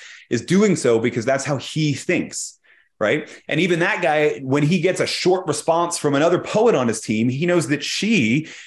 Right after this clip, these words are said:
is a person who'd rather jump on the phone and talk it out after five minutes, and that would be much faster. So just knowing that about our different, our differences, just knowing that on a team helps enhance collaboration because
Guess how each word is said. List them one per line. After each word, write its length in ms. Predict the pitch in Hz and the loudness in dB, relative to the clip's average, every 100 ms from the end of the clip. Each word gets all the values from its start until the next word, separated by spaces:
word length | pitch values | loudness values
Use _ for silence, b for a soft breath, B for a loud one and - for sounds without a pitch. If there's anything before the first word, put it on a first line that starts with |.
| B - | B 0
is 420 | 147 147 135 - | 2 2 0 -2
a 80 | 135 | -4
person 320 | 165 170 170 | 0 0 2
who'd 160 | 160 143 | 2 2
rather 240 | 147 156 | 0 2
jump 220 | 147 147 | 0 0
on 100 | 147 | 0
the 60 | 143 | 0
phone 260 | 151 151 143 | 0 2 2
and 100 | 143 | 0
talk 260 | 147 147 | -2 0
it 60 | 151 | 0
out 180 | 165 156 | 2 2
after 240 | 131 131 | 0 -2
five 320 | - 127 127 | -2 0 0
minutes, 280 | 170 180 - | 0 -2 -2
and 100 | 135 | -2
that 160 | 127 139 | -2 -2
would 100 | 127 | -2
be 120 | 120 | -2
much 240 | 117 - | -2 -4
faster. 440 | - 143 - - - | -4 -4 -6 -10 -6
So 140 | 147 | -4
just 240 | 139 220 | -2 -2
knowing 400 | 180 175 190 190 156 | 0 2 2 2 0
that 340 | 139 143 - | 0 -2 -2
about 320 | 120 120 139 131 | -2 0 0 2
our 320 | 120 117 135 | 0 0 -2
different, 400 | 120 135 131 113 | -4 -2 -2 0
our 100 | 110 | -2
differences, 640 | 104 156 139 101 98 95 | 0 -2 0 -2 -2 -2
just 160 | 123 135 | -2 0
knowing 300 | 139 151 135 | 2 2 2
that 160 | 120 | 0
on 100 | 110 | -2
a 60 | 95 | -4
team 480 | - 202 165 117 B B B B - | -4 0 0 0 B B B B -4
helps 240 | 190 143 | -2 0
enhance 280 | 165 165 160 | 0 0 -2
collaboration 640 | - 139 131 151 185 147 | 0 0 2 0 0 -2
because 360 | 127 123 113 | -2 -2 -2